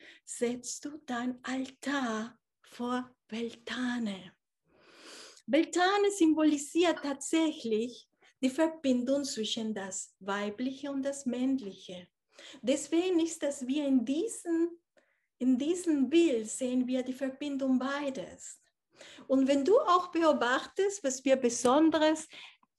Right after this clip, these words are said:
ähm, besondere, mm, Ziel angeben, ist das, warum haben wir diese unterschiedlichen, mm, Bänder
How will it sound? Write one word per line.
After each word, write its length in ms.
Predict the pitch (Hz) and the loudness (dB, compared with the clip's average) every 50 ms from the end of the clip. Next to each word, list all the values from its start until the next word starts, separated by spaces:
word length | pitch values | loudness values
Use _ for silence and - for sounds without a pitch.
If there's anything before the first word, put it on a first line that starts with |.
| _ _ - | _ _ -2
ähm, 840 | 262 269 262 247 247 247 247 247 247 247 240 240 240 233 233 240 - - 233 | 0 2 2 4 4 4 4 4 4 2 0 0 -2 -4 -6 -8 -10 -6 -4
besondere, 880 | 220 262 269 269 - 285 294 320 330 302 302 302 294 285 277 277 277 277 269 _ _ _ _ _ _ _ _ _ _ _ - | -2 -2 -2 0 0 0 2 2 0 0 0 0 0 0 0 -2 -4 -8 -12 _ _ _ _ _ _ _ _ _ _ _ -4
mm, 760 | 269 262 262 262 254 254 254 254 254 247 247 247 247 247 247 254 - - - - - - - - - _ _ _ _ _ _ _ _ _ - - - - - | -2 0 2 2 2 2 2 2 0 0 0 0 0 -2 -4 -6 -8 -12 -18 -20 -20 -20 -20 -20 -20 _ _ _ _ _ _ _ _ _ -20 -18 -16 -16 -16
Ziel 460 | - - - 330 370 392 359 - - - | -4 0 2 4 4 4 4 2 0 -2
angeben, 920 | - 254 285 294 269 - 247 254 254 262 269 262 277 285 294 302 277 - _ - | -2 0 2 2 2 0 0 0 0 0 0 0 0 2 0 0 0 -4 _ -4
ist 300 | 277 277 262 - - 262 | -4 -4 -4 -4 -4 -4
das, 420 | 254 254 254 254 - - - - _ _ _ _ _ _ _ _ _ _ _ _ _ _ | -4 -4 -4 -6 -10 -14 -16 -20 _ _ _ _ _ _ _ _ _ _ _ _ _ _
warum 560 | - 226 233 226 214 226 226 277 320 359 370 - - - | -6 -6 -4 -2 -2 0 2 2 2 2 0 -2 -4 -6
haben 460 | 233 240 233 226 240 247 254 254 214 | -6 -4 -4 -2 0 0 0 0 0
wir 460 | 220 226 208 202 190 185 190 202 202 _ _ _ _ - | -2 -6 -8 -6 -8 -8 -10 -14 -16 _ _ _ _ -8
diese 340 | 214 202 202 - - 214 220 | -8 -8 -6 -4 -4 -4 -4
unterschiedlichen, 1400 | 220 226 214 - 240 240 226 - - - 214 196 190 - 196 180 190 196 - - 226 220 226 233 247 254 - - - - - - - - - - - _ _ _ | -4 -4 -6 -6 -8 -8 -8 -8 -6 -6 -8 -8 -10 -8 -8 -8 -8 -8 -8 -8 -6 -6 -4 -4 -6 -6 -8 -12 -20 -20 -20 -20 -20 -20 -20 -20 -20 _ _ _
mm, 400 | - 247 233 226 226 220 220 220 | -4 -4 -2 -2 -2 -2 0 2
Bänder 640 | 202 254 285 311 339 339 339 339 294 269 240 202 - | 2 4 4 4 4 2 2 0 0 0 -2 -6 -10